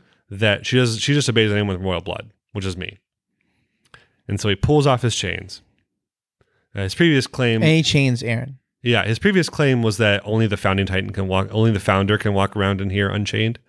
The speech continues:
Speaker 2: Mm-hmm.
Speaker 1: Otherwise, you can't. Uh, and so essentially, Zeke has been here so long that he was able to convince Ymir that he was the founder or learn how to be the founder or learns power
Speaker 2: Right.
Speaker 1: based on what he says,
Speaker 2: Right.
Speaker 1: uh, and then chains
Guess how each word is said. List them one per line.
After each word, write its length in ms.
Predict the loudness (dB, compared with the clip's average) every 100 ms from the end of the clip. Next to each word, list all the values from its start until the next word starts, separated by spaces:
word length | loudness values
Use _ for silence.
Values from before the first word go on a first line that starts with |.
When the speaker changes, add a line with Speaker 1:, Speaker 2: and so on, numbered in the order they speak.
| -8
Speaker 2:
Mm-hmm. 220 | -2 2 2
Speaker 1:
Otherwise, 340 | 2 2 0
you 60 | -2
can't. 340 | 2 2 2 -4 _ _ _ _
Uh, 200 | -2 0 0
and 140 | -2
so 300 | 0 0 0 -4 -8
essentially, 380 | 0 2 4 4
Zeke 180 | 2
has 120 | 2 2
been 120 | 2
here 60 |
so 160 | 0 0
long 140 | 0
that 180 | 0 -2
he 80 | -2
was 120 | 0
able 200 | 0 -2
to 160 | -2 -4
convince 480 | -4 0 0 0 -2
Ymir 280 | 0 0
that 120 | 0 -2
he 140 | 0
was 220 | 0 -2
the 100 | -4
founder 400 | -2 -2 0 -2
or 140 | 0 0
learn 300 | 2 2 2
how 160 | 2
to 160 | 0 0
be 120 | 0
the 100 | 0
founder 340 | -2 -2 -2 -6
or 160 | -6
learns 240 | -6 -8 -2
power 400 | 0 2 0 -2 -8 -4
Speaker 2:
Right. 140 | 0
Speaker 1:
based 180 | 2 2
on 80 | 2
what 80 | 0
he 60 |
says, 380 | 0 -2 -4 -6 -14 -20 -8
Speaker 2:
Right. 160 | -4 -2
Speaker 1:
uh, 160 | 0 0
and 120 | 2
then 140 | 2 2
chains 560 | 0 0 0 -6 -10